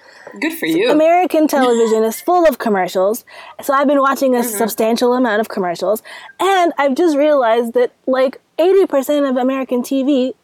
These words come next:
Speaker 2: is reality T V. Like, there's a reality show
Speaker 1: It
Speaker 2: about
Speaker 1: probably
Speaker 2: everything.
Speaker 1: is.
Speaker 2: And sometimes I'm like,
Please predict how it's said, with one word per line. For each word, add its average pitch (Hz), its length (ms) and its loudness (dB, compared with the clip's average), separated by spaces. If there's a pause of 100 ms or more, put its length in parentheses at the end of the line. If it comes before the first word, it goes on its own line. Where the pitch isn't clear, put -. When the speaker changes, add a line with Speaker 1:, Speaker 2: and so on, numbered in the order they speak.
Speaker 2:
is 311 360 0 (280)
reality 359 460 2
T 196 200 -2
V. 165 140 -6 (380)
Like, 330 240 0 (160)
there's 370 180 2
a 370 40 4
reality 349 260 2
show 320 200 0 (140)
Speaker 1:
It 349 80 2
Speaker 2:
about 330 200 2
Speaker 1:
probably 330 360 4
Speaker 2:
everything. 330 440 -4
Speaker 1:
is. - 60 -20 (320)
Speaker 2:
And 330 200 2
sometimes 392 380 2
I'm 370 120 2
like, 359 160 2